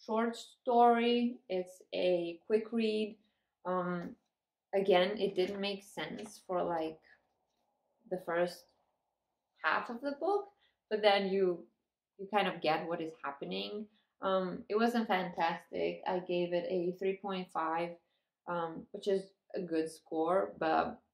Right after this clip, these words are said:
I didn't like it that much. It was just, it was fine, I guess. It, it wasn't that impressive. Then I went to Estonia.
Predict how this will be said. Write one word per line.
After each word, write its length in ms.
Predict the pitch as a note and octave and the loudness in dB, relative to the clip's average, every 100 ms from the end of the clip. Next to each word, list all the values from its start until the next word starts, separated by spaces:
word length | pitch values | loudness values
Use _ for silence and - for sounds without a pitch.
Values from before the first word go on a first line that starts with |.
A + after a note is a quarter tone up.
| - | -8
I 60 | F3 | -2
didn't 300 | F#3 F#3 E3+ | 0 0 0
like 240 | D#3+ D#3+ | -2 -4
it 100 | D3+ - _ _ - | -12 -14 _ _ -10
that 280 | - - - | -6 -4 -4
much. 480 | - - - - - - | -6 -10 -12 -20 -20 -14
It 140 | - A#3+ | -6 -6
was 100 | B3 | -4
just, 340 | C4 B3+ B3+ - _ _ _ _ - - | -4 -4 -6 -14 _ _ _ _ -16 0
it 80 | |
was 180 | F#4+ C4 | 2 2
fine, 440 | - - - F3+ F3+ _ - | 0 0 0 -4 -8 _ -8
I 60 | F#3 | -6
guess. 360 | F3+ D#3 - - - _ | -4 -4 -4 -8 -20 _
It, 240 | G#3+ F#3+ F#3+ - | -4 -2 -2 -2
it 120 | G#3 | 0
wasn't 260 | F3+ E3 D#3+ | 0 -2 -4
that 240 | E3 D3+ | -2 -4
impressive. 520 | - - - - - - _ _ | -8 -10 -10 -12 -20 -20 _ _
Then 440 | F#3+ G3 A#3 C4 C4+ | -10 0 4 6 6
I 180 | B3 | 6
went 280 | G#3+ G#3+ A3 | 6 4 2
to 60 | A3+ | 2
Estonia. 640 | G3 G#3 - D3 - - | 2 0 -4 -2 -4 -8